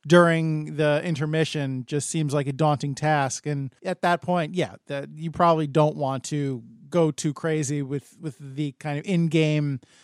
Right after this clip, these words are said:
between period coaching. You know, if the coach wants to change up a strategy, that's fine. But to go and, and back and review tons of video during the intermission seems counterproductive. And just, you mentioned Mike Sullivan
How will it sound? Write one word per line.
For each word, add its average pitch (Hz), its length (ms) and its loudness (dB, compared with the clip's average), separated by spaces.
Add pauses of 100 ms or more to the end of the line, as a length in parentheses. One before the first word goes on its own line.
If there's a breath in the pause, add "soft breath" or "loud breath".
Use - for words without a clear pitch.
(120 soft breath)
between 165 360 -2
period 156 360 0
coaching. 107 600 -4
You 196 120 -4
know, 165 200 0 (240 soft breath)
if 196 200 -2
the 208 80 -2
coach 247 360 2
wants 220 320 2
to 190 360 2 (180)
change 190 360 -2
up 175 180 4
a 156 60 -4
strategy, 170 580 2
that's 151 280 -2
fine. 131 460 -4
But 139 220 -6
to 165 100 -8
go 196 220 2
and, 190 280 -4
and 180 200 -4
back 180 280 2
and 160 160 -4
review 165 580 0 (140 soft breath)
tons 185 320 -2
of 160 80 0
video 147 640 4
during 175 300 2
the 165 100 0
intermission 147 540 -4
seems 131 200 -8
counterproductive. 110 720 -10
And 135 160 -8 (180)
just, - 240 -10
you 185 160 -4
mentioned 185 380 -4
Mike 170 200 0
Sullivan 170 680 0